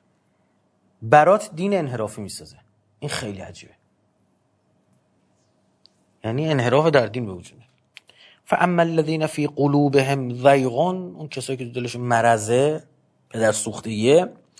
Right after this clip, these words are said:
فت-، «فیتبعون ما تشابه من»، من ابتغاء الفتنه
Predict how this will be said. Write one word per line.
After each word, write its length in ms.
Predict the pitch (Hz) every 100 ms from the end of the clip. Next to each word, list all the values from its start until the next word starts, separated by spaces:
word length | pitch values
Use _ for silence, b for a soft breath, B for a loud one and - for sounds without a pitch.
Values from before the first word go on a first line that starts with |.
| B B B
فت-، 560 | - - 139 - 147 -
«فیتبعون 1040 | - 127 135 - - 135 131 120 180 208
ما 220 | 185 180 180
تشابه 680 | - 135 180 180 131 117
من»، 240 | 107 107 101 _ _ _ _ _ _ _ _ _ _ _ _ _
من 100 | 143
ابتغاء 500 | 135 135 - 120 156
الفتنه 600 | 165 156 180 180 185 214